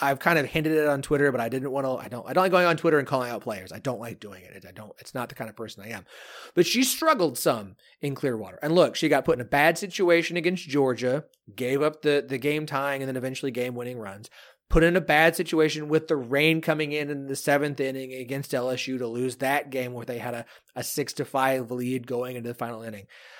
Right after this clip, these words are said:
She came in and put, I mean, just the absolute performance you expected by Oklahoma State fans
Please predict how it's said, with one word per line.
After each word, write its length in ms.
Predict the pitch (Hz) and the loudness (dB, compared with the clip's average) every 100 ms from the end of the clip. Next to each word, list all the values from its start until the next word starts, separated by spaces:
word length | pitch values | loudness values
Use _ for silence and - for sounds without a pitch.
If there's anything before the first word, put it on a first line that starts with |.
| - | -18
She 300 | - - 202 | -4 0 2
came 240 | 233 220 185 | 2 2 6
in 100 | 165 | 4
and 120 | 139 | 2
put, 340 | - 139 120 - | 0 0 0 -4
I 100 | 131 | -6
mean, 180 | 135 113 | -6 -6
just 300 | 131 180 - | 4 4 4
the 140 | 151 | 0
absolute 760 | - 139 165 160 180 160 156 151 | 2 4 2 2 -2 2 0 0
performance 640 | - - 147 139 127 117 | -8 -2 0 0 -4 -6
you 120 | 135 123 | -4 -4
expected 840 | 95 - - 127 123 139 107 - _ _ _ | -4 -10 -4 -4 -2 -4 -6 -10 _ _ _
by 140 | 127 | 2
Oklahoma 240 | 139 135 123 | 2 0 -2
State 280 | - 156 - | 2 2 2
fans 420 | 131 117 104 | -4 -4 -10